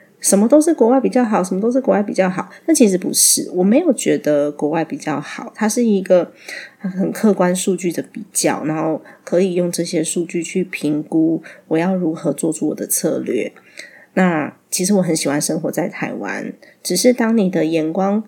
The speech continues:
是比较国际的时候，你会发现每个国家都有优缺点啊。台湾的全民健保你看多好，和其他国家比较起来，我们的税金真的超低的耶。我妹妹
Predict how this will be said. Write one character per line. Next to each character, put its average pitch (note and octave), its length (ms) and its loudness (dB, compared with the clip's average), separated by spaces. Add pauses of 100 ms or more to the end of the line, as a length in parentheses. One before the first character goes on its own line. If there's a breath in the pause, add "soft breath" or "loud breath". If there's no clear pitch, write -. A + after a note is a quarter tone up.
(100)
是 - 180 0
比 G3 80 -2
较 F3+ 160 2
国 D#3+ 220 -2
际 F3 160 -4
的 A#2+ 120 -4
时 - 240 -8
候， D#3+ 200 -6
你 G3+ 80 0
会 E4+ 100 4
发 E4 200 -2
现 D#4+ 260 0 (260 loud breath)
每 F#3 160 4
个 G3+ 80 2
国 A#3+ 180 4
家 D4 160 4
都 D#4 120 6
有 A#3 120 6
优 G#3 200 4
缺 G3 260 0
点 F#3 280 -2
啊。 - 220 -4 (220 loud breath)
台 F#3+ 220 2
湾 G#3+ 220 2
的 G#3+ 120 4
全 F3+ 240 -2
民 F3 220 -4
健 F#3 220 0
保 D#3 200 -6
你 - 80 -6
看 E3 180 -6
多 C3 240 -6
好， - 380 -12 (220 loud breath)
和 A3+ 240 4
其 G3 160 -4
他 G3 120 0
国 G3 200 0
家 F#3 440 -2
比 F3 120 -4
较 G3 180 -2
起 - 240 -4
来， - 160 -6
我 C#3+ 80 -4
们 D#3 100 -4
的 E3 120 -2
税 F3+ 280 0
金 E3 280 -2
真 E3+ 160 -4
的 D#3+ 60 -6
超 - 600 -4
低 - 280 -8
的 G2+ 180 -2
耶。 - 220 -8 (440 loud breath)
我 E3+ 120 2
妹 G#3+ 120 4
妹 G3 320 2